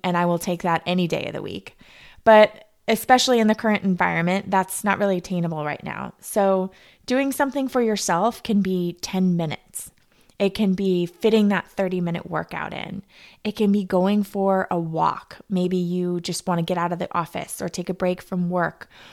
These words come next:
or put the kid in the stroller and stroll around the block and just take some deep breaths.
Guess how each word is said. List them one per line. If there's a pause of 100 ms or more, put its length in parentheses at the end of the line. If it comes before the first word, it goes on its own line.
(160)
or
put
the
kid
in
the
stroller
and
stroll
around
the
block (540)
and
just
take
some
deep
breaths.